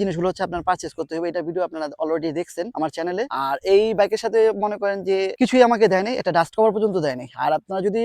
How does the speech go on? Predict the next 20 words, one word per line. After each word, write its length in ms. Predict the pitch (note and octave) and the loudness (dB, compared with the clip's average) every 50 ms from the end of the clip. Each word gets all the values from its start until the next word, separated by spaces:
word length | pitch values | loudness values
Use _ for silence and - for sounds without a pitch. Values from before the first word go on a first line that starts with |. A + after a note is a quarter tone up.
| A#3+ A#3 D3+ | 0 0 0
ডিলারশিপ 340 | F#3 F#3+ A3 A3+ - A3+ G3 F#3 | 0 0 0 0 -2 -6 -4 -4
থেকে 120 | A3+ G#3+ A#3 G#3 | -4 -4 -2 -2
বাইক 140 | G3+ F3 _ - | -2 -4 _ -8
কিনেন, 200 | G#3+ A#3 D4 D#4+ F4+ - | -8 -6 -6 -6 -2 0
তাহলে 200 | E3+ E3+ E3 E3+ - - F3+ | 0 0 0 -2 -4 -4 -6
এই, 60 | F3 - | -8 -6
সেই 100 | - F#3 - | -8 -8 -8
ক্ষেত্রে 200 | F#3 D#3+ F#3+ E3 - | -8 -10 -10 -12 -12
কিছু 140 | - F#3+ F#3 F3 | -10 -10 -8 -8
টাকা 120 | E3 E3 E3+ - | -6 -6 -6 -6
আপনারা 280 | F3+ E3+ E3+ E3 D#3+ D3+ | -8 -10 -6 -6 -6 -6
হচ্ছে 180 | D#3 D3+ - D#3+ - - | -6 -10 -14 -18 -14 -12
সেভ 120 | F3+ E3+ _ _ - | -12 -12 _ _ -4
পাবেন। 220 | F#3 F3 E3+ G#3+ C4 - - | -4 -2 -2 -4 -6 -6 -4
আর 340 | D#3 C#3+ C#3+ F3 - C#3 C3+ C3+ C3 B2+ _ _ _ - - | -2 0 2 2 0 0 -2 -4 -6 -10 _ _ _ -12 -4
সেই 140 | - G#3 G#3 F#3 | 0 0 0 2
ক্ষেত্রে 200 | A3+ A3 - A3+ A3 | 0 0 2 2 2
হচ্ছে, 160 | G3+ - A#3 A3+ G#3+ | 2 2 -2 -2 -2
মনে 120 | G#3+ G#3+ G3 | -2 -6 -4
করেন, 160 | G3+ G3+ G3 | -4 -4 -4